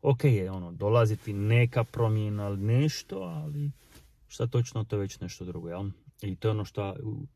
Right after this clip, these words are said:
tako se zapravo i treba trenirati iscijelitelje. Da imaju pomoć, znači da imaju nebesku pomoć, ali da se uvelike oslanjaju na sebe.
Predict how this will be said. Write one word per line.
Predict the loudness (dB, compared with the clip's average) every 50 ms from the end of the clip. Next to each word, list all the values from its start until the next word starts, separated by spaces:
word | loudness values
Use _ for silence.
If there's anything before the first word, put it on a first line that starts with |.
| _ -4
tako | -2 -2 0 0 0
se | 0 2
zapravo | 0 2 2 2 2
i | 2
treba | 4 2 2 2 0
trenirati | -4 -4 -4 -2 -2 -2 -2 -4 -4 -6 -12
iscijelitelje. | -14 -10 -10 -8 -8 -8 -8 -10 -10 -12 -12 -12 -14 _ _ -20 -20 -20 -20 -20 -20 -20 -20 -20 -20 -20 _ _ _ -12
Da | -8 0 2 4 4 6 4 4 2 2 0 -2 -4 -6 -10 _ _ _ _ _ _ _ _ _ _ _ _ 4
imaju | 8 8 8 8 8 4
pomoć, | 2 2 2 2 2 2 0 -2 -4 -10 -10 -6
znači | -4 -2 -2 -2 -2 -2
da | 0 4
imaju | 4 4 6
nebesku | 4 4 2 2 -2 -2 -4 -4
pomoć, | 0 2 2 4 4 2 2 0 -12 _ -20 _ _ _ _ _ _ _ _ _ _ _ _ _ _ _ _ -10 0
ali | 4 6 8 10
da | 10 8
se | 8 4 0 -4 0
uvelike | 2 4 4 8 8 8 8 6 4 2 0 -2
oslanjaju | 0 0 -2 0 2 2 4 6 8 8 8 8 6 4 2
na | 2 2 4 4 4 2 0
sebe. | -6 -10 -6 -6 -6 -8 -8 -16